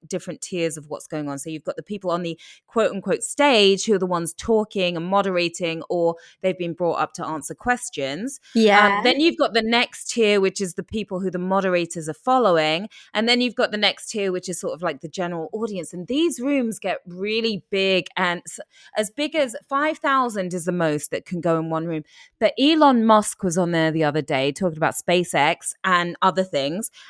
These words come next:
Speaker 1: And he basically almost broke Clubhouse. So there were all these overflow rooms where people are listening in 'cause everyone wanted to hear from Elon Musk. Mark Zuckerberg was on there the other day. All kinds of celebrities are in there.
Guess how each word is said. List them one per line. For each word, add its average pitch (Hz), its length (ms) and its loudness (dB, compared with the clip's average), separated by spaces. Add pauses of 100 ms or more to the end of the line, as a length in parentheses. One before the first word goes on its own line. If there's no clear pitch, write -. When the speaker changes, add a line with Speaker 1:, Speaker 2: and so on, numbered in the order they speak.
(140)
Speaker 1:
And 214 240 6
he 262 120 0
basically 220 640 -2 (320)
almost 220 540 8
broke 180 300 4
Clubhouse. 170 560 0
So 208 100 0
there 214 120 0
were 214 80 0
all 247 180 -2
these 226 300 -4
overflow 226 600 0
rooms 196 440 -4
where 185 140 0
people 190 340 -4
are 180 60 4
listening 185 480 -4
in 180 280 0
'cause 175 160 -8 (120)
everyone 190 340 2
wanted 175 160 -2
to 180 80 -8
hear 175 140 -6
from 156 180 -8
Elon 160 300 -8
Musk. 156 240 -6 (340)
Mark 165 300 -2
Zuckerberg 226 600 6
was 214 140 0
on 214 140 4
there 208 160 4
the 208 100 0
other 208 160 0
day. 196 160 -4 (240)
All 285 340 4
kinds 247 360 -2
of 208 100 -4
celebrities 185 640 -2
are 190 80 2
in 190 100 0
there. 185 240 0